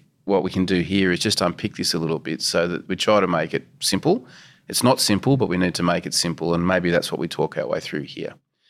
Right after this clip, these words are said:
The place to start is that the way the health system is funded is in two very distinct streams. What I'm probably about to say isn't perfect, but it's, it's a good start. So in essence, the way I talk to people is when you go to see the G P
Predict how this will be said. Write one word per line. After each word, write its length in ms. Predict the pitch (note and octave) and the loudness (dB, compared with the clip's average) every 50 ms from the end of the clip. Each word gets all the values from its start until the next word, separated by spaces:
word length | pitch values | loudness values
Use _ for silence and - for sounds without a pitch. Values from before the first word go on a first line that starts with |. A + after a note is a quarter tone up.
| _ _ _ _ _ _ _ | _ _ _ _ _ _ _
The 80 | - G2+ | -10 -4
place 320 | - - C3+ D3+ D3+ - | 0 2 4 4 4 2
to 60 | D3 | 0
start 540 | C3 - - - E2 D2 C#2+ G2 G#2 - - - _ _ _ _ _ _ - | 0 0 2 0 0 0 0 -4 -6 -6 -10 -16 _ _ _ _ _ _ -8
is 160 | G2 G2+ G2+ | -6 -2 -2
that 140 | G#2+ G2 - | -2 -2 -2
the 100 | F#2+ F#2 | -2 0
way 220 | G2+ G#2+ A#2 B2+ | 2 4 4 2
the 100 | B2 A2+ | 2 0
health 220 | G2 G2+ G2 F#2+ | 0 0 0 0
system 340 | - - - G2 - - G2+ | 0 0 -2 -4 -4 -4 -4
is 120 | G2+ F#2+ - | -4 -4 -4
funded 500 | - - D2+ C#2 C#2 D2+ F2+ - - _ _ _ _ _ _ _ _ _ | -6 -6 -8 -8 -6 -8 -8 -10 -10 _ _ _ _ _ _ _ _ _
is 340 | - F#2+ F#2+ F#2+ F#2 F2 - - _ _ _ | -8 -6 -4 -4 -4 -6 -10 -12 _ _ _
in 240 | - G2 F2+ F2+ F2 | -4 -2 -2 -2 -4
two 340 | - - - G#2+ G#2+ G2+ F2+ | -4 -2 0 2 2 2 2
very 300 | F2+ G#2 F#2+ F#2+ F#2+ F#2 | 0 0 2 2 0 0
distinct 420 | F2 F2+ - - - E2+ D2+ - | -2 -2 -4 -4 -4 -6 -6 -6
streams. 500 | - - - E2 D#2 D2+ C2+ - - - - _ _ _ _ _ _ _ | -6 -6 -4 -4 -6 -6 -6 -10 -12 -14 -14 _ _ _ _ _ _ _
What 160 | - A2 A#2 | 0 2 4
I'm 140 | A#2+ A#2 G#2 | 4 4 2
probably 220 | F2 - G#2 F#2 F2 | 2 2 2 2 2
about 80 | - | 2
to 40 | - | 0
say 200 | - F2+ F2 F2 | 0 0 0 0
isn't 180 | E2 E2+ D2+ - | 0 -4 -8 -4
perfect, 400 | - F2+ E2+ E2 - F2 - - | -2 -2 -2 -2 -4 -8 -8 -6
but 80 | F#2 | -6
it's, 160 | F2 - - | -6 -6 -6
it's 220 | - - E2+ - - | -6 -6 -6 -6 -6
a 40 | E2+ | -6
good 220 | D2+ F2 E2 - | -6 -6 -6 -4
start. 340 | - - - - - - - - - - - - - - - - - _ _ _ | -4 -2 -2 -4 -4 -6 -12 -14 -18 -20 -20 -20 -20 -20 -20 -20 -20 _ _ _
So 340 | - - A#2 G#2+ G#2+ G#2+ G#2+ | -2 2 4 4 4 4 2
in 260 | - - C#3+ D#3 D#3 | 2 2 2 2 4
essence, 360 | A#2+ G2+ - - A2+ G2+ - | 4 2 2 0 -2 -2 -2
the 100 | - G#2+ | 0 2
way 180 | G#2+ A2 A2 G#2+ | 4 4 6 6
I 220 | G2+ G2 G2 G2 F#2+ | 6 6 6 4 4
talk 300 | - - - F#2+ F2+ - | 2 -2 -4 -4 -4 -4
to 80 | - | -10
people 420 | - - F2+ F2 F2 - F2+ F2 F2 | -10 -6 -6 -6 -6 -6 -6 -4 -2
is 240 | F2+ F2+ F2 - | -2 -4 -4 -2
when 200 | A#2 B2 C#3 D3+ | -2 0 2 2
you 100 | D3+ D3+ | 2 2
go 260 | C#3 B2 A#2 A2 G#2+ G#2+ | 2 4 4 4 4 2
to 100 | - - | 0 -2
see 240 | - - - G2+ | -4 -2 0 -2
the 120 | G2 F#2+ F#2 | -2 -2 -4
G 240 | E2 - F2+ F2 E2+ | -4 -2 -2 -2 -2
P 240 | - A#2 E3 A3+ | 0 -2 -2 -2